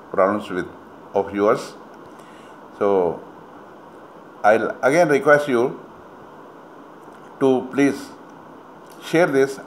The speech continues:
among your friends so that they are also benefited. And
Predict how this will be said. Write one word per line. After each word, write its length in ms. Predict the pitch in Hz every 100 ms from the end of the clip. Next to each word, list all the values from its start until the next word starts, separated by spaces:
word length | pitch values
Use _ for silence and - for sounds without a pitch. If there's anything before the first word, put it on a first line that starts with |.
| -
among 240 | 131 143
your 220 | 131 117 98
friends 420 | 120 98 - - - - - - - - -
so 260 | - 139 131
that 340 | 127 117 104
they 120 | 120
are 160 | 120 107
also 340 | - 123 147 120
benefited. 580 | 92 87 87 95 143 156 - - - - - - - - - - - - - - -
And 400 | 123 120 107